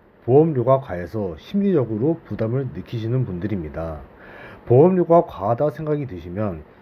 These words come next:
줄이셔야 하는데 줄이시면 괜히 손해볼 것 같아 이도 저도 못하시는 분들이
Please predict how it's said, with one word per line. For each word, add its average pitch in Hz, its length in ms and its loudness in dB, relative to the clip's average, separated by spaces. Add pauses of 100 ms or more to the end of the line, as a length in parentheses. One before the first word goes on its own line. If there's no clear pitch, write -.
(200)
줄이셔야 143 560 2
하는데 85 560 -4 (440)
줄이시면 165 640 2
괜히 110 340 -4
손해볼 151 440 2 (180)
것 147 140 0
같아 98 500 0 (300)
이도 107 260 0
저도 127 240 0
못하시는 117 560 -2
분들이 92 420 -6